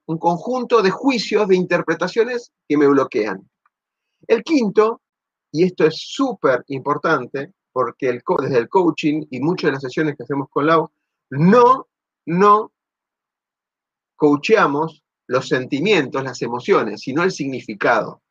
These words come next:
que eso provoca en el observador. Entonces los quiebres no se sienten. Los quiebres sí producen una emoción, pero los quiebres no se sienten, sino que se declaran. Y atrás de esa declaración hay un significado de interpretación.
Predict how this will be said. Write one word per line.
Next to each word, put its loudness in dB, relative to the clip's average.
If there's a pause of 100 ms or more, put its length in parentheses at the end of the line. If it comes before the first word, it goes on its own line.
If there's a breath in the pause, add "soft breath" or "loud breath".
(160)
que -6
eso -2
provoca 4
en 0
el 2
observador. -4 (480 loud breath)
Entonces 2
los 2
quiebres 4
no 4
se 0
sienten. 0 (1120)
Los -12
quiebres 4
sí 4
producen 2
una 0
emoción, -4 (960)
pero 0
los -8
quiebres 4
no -4
se -6
sienten, 0
sino 0
que -8
se 0
declaran. 0 (420)
Y 4
atrás 4
de 2
esa 0
declaración 2
hay 2
un 2
significado 2
de 4
interpretación. -2